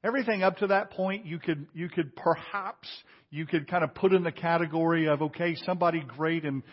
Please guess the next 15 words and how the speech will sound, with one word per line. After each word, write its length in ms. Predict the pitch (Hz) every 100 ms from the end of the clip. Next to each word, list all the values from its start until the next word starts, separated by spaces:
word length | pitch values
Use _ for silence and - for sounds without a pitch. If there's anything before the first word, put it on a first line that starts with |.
| -
and 140 | 131 131
powerful 640 | - 160 160 160 165 160
is 100 | 143
going 240 | 131 160 156
to 80 |
be 120 | 151 151
born 340 | 143 165 170
to 120 | -
me." 360 | 160 170 175 175 - - -
But 220 | 143 139
when 160 | 147
you 260 | 147 226 247
get 200 | 175 208
the 80 | 202
word 380 | 165 170 170